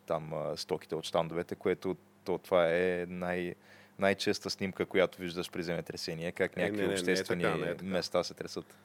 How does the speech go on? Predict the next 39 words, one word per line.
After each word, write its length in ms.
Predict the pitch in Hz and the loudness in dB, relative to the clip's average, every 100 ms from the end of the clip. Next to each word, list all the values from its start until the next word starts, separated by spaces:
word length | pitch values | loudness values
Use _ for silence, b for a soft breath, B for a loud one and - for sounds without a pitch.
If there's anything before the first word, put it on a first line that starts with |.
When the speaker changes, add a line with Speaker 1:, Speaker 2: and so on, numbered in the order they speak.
| B B | B B
Speaker 2:
Това 200 | 104 101 | 0 4
е 40 | |
едно 280 | 101 110 117 | 4 4 6
ръка, 240 | 120 117 104 | 6 4 0
ама 160 | 90 | -2
след 200 | - 101 | 0 -2
това 160 | - 104 | 0 -2
виждаш 340 | 101 107 110 | -2 -4 -6
и 60 | - | -10
такива 720 | - - 104 104 104 104 101 - | -14 -4 0 4 4 4 4 2
лутинг 600 | 104 104 107 - 104 95 | 0 0 0 -2 -4 0
генговете, 540 | 98 95 98 90 80 | 0 0 -2 -4 -4
такива 380 | 113 110 101 107 | 0 6 10 10
Speaker 1:
<laughs> 40 | |
Speaker 2:
хора, 240 | 110 117 107 | 12 8 8
които 320 | 113 113 107 | 2 2 2
просто 340 | - 110 - - | 6 6 4 -4
влизат 320 | 117 110 107 | 0 4 4
да 100 | 110 | 4
чупят 400 | 95 110 110 101 | 0 0 0 0
и 40 | 107 | 2
да 400 | 101 98 98 95 B B B - - | 6 6 6 2 B B B -12 -4
отмъкват 560 | 107 117 110 - 104 | -4 0 0 4 0
телевизори, 680 | - 110 101 98 107 107 107 | 4 4 4 2 0 2 2
микровълнови 720 | 107 - 104 98 104 104 104 | -2 -2 0 2 4 2 -2
и 60 | 98 | -4
каквото 300 | - 98 101 | -4 -2 -2
още 120 | - | -4
се 80 | - | -6
сетите. 380 | 98 - - | -4 -4 -6
Всичко, 260 | 92 131 - | -4 -6 2
което 240 | 139 127 | 4 6
не 60 | 123 | 6
е 60 | 113 | 4
заковано 440 | 110 101 101 101 | 4 2 2 4
за 80 | 95 | 0
земята 380 | 92 90 87 87 | -2 -2 -2 -4
на 100 | 82 | -6
практика. 440 | 78 - - - | -8 -12 -12 -14